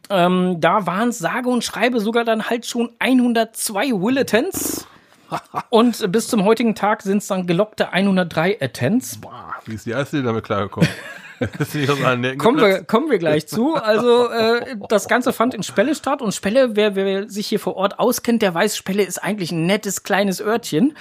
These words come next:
Speaker 1: Ich möchte mal behaupten, das wurde von den Geocachern ein wenig überrannt. <laughs>
Speaker 2: Na gut.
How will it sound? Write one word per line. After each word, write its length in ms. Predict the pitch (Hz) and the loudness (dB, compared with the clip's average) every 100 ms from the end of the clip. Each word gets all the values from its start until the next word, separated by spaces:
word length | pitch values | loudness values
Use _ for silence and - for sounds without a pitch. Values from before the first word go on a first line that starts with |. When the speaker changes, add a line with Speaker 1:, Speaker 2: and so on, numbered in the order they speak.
| - - - - - | -16 -16 -18 -18 -10
Speaker 1:
Ich 120 | 220 190 | -2 4
möchte 280 | 214 233 202 | 4 4 2
mal 100 | 196 | 2
behaupten, 500 | 160 165 226 226 214 | 2 2 2 2 -2
das 180 | 180 175 | -2 0
wurde 240 | 190 214 | 0 2
von 160 | - 202 | 0 0
den 140 | 185 | -2
Geocachern 520 | 165 180 170 180 170 | 0 0 -2 -4 -4
ein 200 | 160 156 | -2 -2
wenig 240 | 165 175 170 | 0 0 0
überrannt. 580 | 160 160 135 120 - - - - 427 - - | -2 0 -2 -4 -6 -10 -12 -12 -14 -6 0
<laughs> 180 | 226 - - - - 277 - - - 262 - - - | 0 2 2 0 0 -2 0 -2 0 -4 -4 -20 -20
Speaker 2:
Na 100 | 92 | -12
gut. 360 | 110 135 - | -6 -6 -8